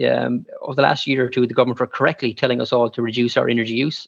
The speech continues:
while at the same time, we have an industrial policy that's growing its electricity use. So the optics look terrible from a political perspective.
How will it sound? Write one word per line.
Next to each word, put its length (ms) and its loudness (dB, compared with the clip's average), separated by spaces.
while 100 4
at 80 -2
the 80 -14
same 260 0
time, 300 -2
we 60 2
have 60 -2
an 60 -2
industrial 380 -4
policy 280 0
that's 140 -8
growing 360 2
its 260 -8
electricity 480 -4
use. 300 -8
So 420 2
the 80 -2
optics 340 0
look 140 -2
terrible 400 0
from 160 -2
a 60 -2
political 500 0
perspective. 500 -4